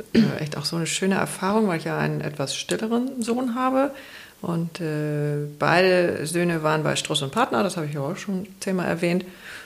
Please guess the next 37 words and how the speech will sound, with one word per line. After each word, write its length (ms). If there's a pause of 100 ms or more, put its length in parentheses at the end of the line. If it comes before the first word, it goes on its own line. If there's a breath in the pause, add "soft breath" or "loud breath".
(120)
Und 200
diese 180
Präsentation 760
dann 160
nachher, 640
ähm, 600 (100)
vor 120
allen 60
Dingen 240 (220)
über 180
den, 440 (380)
über 160
den 240
stilleren 580
Sohn, 400 (380 loud breath)
da 60
liefen 200
mir 120
echt 180
die 120
Tränen, 420 (540 soft breath)
ähm, 560
weil 160
die 200
zum 180
ersten 360
Mal, 260
und 120
darüber 300
war 120
ich 80
dann, 280
weiß 160
ich 60
nicht, 120
Ende 160
vierzig, 480